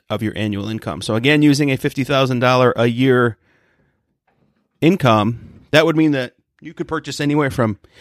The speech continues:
a five thousand dollar car to a twenty-five thousand dollar car. So I roughly split the difference, thinking that that was a good place to start. So what that means is that if you make fifty thousand dollars a year, again, this is pre-tax, this is, this is gross,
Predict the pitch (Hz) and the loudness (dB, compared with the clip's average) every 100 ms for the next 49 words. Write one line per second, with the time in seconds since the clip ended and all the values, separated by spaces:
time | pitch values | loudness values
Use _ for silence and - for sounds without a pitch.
0 | - _ - 143 160 180 180 170 175 175 | -20 _ -4 0 0 2 0 0 2 4
1 | 170 165 165 160 - 127 - 170 156 127 | 4 2 2 0 -2 -6 0 2 2 0
2 | 120 - 110 107 98 71 - - - - | -2 -4 -8 -8 -12 -14 -16 -14 -14 -18
3 | _ _ _ _ _ _ _ _ - - | _ _ _ _ _ _ _ _ -20 -2
4 | 147 165 160 - 143 - 147 135 110 113 | 2 4 2 0 -6 -4 -2 -2 -2 -4
5 | - 147 151 - _ _ _ _ _ _ | -4 -6 -6 -14 _ _ _ _ _ _
6 | _ _ _ _ _ - 123 120 110 110 | _ _ _ _ _ -6 -4 -4 -4 -6
7 | - 107 110 107 107 98 - - 101 - | -8 -6 -6 -4 -6 -6 -8 -6 -6 -8
8 | - - 135 135 135 135 139 123 113 110 | -4 2 4 4 4 4 4 2 0 -2
9 | - 147 143 - 139 135 143 127 135 131 | 0 0 0 -2 -4 -2 0 2 2 4
10 | 135 135 107 104 127 117 107 104 - 113 | 4 4 2 0 -2 -4 -2 -4 -6 -6
11 | - 123 - 107 - 117 - 101 - - | -2 -2 0 -2 -2 -6 -4 -6 -8 -16
12 | - - 104 - 90 - 107 117 - - | -20 -10 -8 -6 -6 2 4 4 0 -10